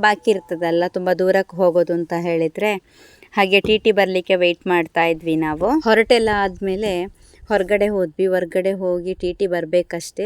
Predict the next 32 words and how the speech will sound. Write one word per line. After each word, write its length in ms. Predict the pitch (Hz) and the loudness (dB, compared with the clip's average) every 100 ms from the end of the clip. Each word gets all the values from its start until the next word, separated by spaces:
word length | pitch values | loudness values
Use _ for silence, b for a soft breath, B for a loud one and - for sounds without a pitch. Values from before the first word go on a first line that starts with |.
| 220 | -8
ಅಷ್ಟೊತ್ತಿಗೆ 480 | 196 208 196 196 202 | -6 -8 -6 -8 -6
ನಾವು 140 | 190 185 | -6 -4
ಒಂದು 140 | 190 185 | -6 -6
ಸ್ವಲ್ಪ 200 | 185 170 175 | -6 -6 -6
ಹೊತ್ತು 160 | 170 175 | -6 -4
ಹಸ್ಬೆಂಡಿದು 480 | 170 160 185 180 180 165 | -4 -4 -4 -2 -4 -2
ವಿಡಿಯೋ 280 | 165 170 180 | -2 0 0
ಎಲ್ಲ 100 | 170 165 | 0 -4
ಮಾಡಿದೆ 340 | 156 156 165 175 160 | -4 -4 -2 -2 -2
ನಾನು. 260 | 156 156 214 285 B B - | -4 -6 -8 -10 B B -4
ಹಾಗೆ 200 | 202 196 202 | -2 0 -2
ಒಂಚೂರು 280 | 185 190 185 | -2 -4 -2
ಫೋಟೋಸ್ 340 | 175 165 175 - | -4 -2 -4 -4
ಎಲ್ಲ 140 | 165 165 165 | -6 -6 -6
ತೆಗೆಸ್ಕೊಂಡೆ. 680 | 160 - - 151 156 156 233 b b b b 202 | -6 -6 -8 -6 -4 -6 -8 b b b b -10
ಅಷ್ಟೊತ್ತಿಗೆ 600 | 208 214 202 202 190 220 196 180 - 185 | -6 -6 -4 -8 -4 -2 -2 -4 -8 -6
ನನ್ನ 120 | 180 175 160 | -4 -2 -4
ಮಗ 140 | 156 185 - | -2 -2 -2
ಕೂಡ 120 | 170 160 | -4 -4
ಬಂದ. 180 | 156 156 160 | -4 -4 -4
ಅಪ್ಪ 140 | 160 - 190 185 | -4 -6 -4 -4
ಮಗ 120 | 170 165 180 | -4 -6 -4
ಸೇರ್ಕೊಂಡು 480 | 170 165 165 180 202 _ _ | -4 -4 -6 -6 -8 _ _
ತುಂಬ 120 | 180 170 - | -8 -8 -6
ಚೆನ್ನಾಗಿ 300 | 180 185 - | -6 -6 -6
ಪೋಸ್ 220 | 185 185 - | -6 -4 -4
ಕೊಡ್ತಾ 280 | 165 - 165 160 | -4 -4 -6 -4
ಬಂದ್ರು. 280 | 160 165 247 247 | -6 -2 0 0
ನಾನಂತೂ 400 | 185 170 170 269 269 | -2 -2 -2 0 0
ವಿಡಿಯೋ 240 | 233 208 180 | 0 -2 -4
ಮಾಡ್ತಾ 300 | 156 - 190 226 | -6 -6 -8 -4
ಕೂತ್ಕೊಂಡೆ. 580 | 247 - - 156 151 | -6 -6 -8 -6 -6